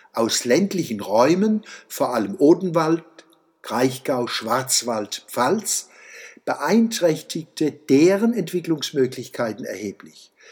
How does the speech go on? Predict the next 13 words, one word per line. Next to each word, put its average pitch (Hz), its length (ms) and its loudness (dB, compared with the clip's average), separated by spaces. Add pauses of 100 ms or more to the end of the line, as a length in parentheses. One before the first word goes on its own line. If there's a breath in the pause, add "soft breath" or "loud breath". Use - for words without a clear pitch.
(380 soft breath)
Deshalb 160 500 4
sei 135 260 6
gelobt, 135 520 4
was 151 220 0
Deutschland 139 600 0
nach 117 120 -2
dem 110 180 -8
Zweiten 127 600 -6
Weltkrieg 151 680 -4 (280 loud breath)
in 117 140 -4
beachtlicher - 800 -4
Weise 110 320 -2
gelang 127 560 -2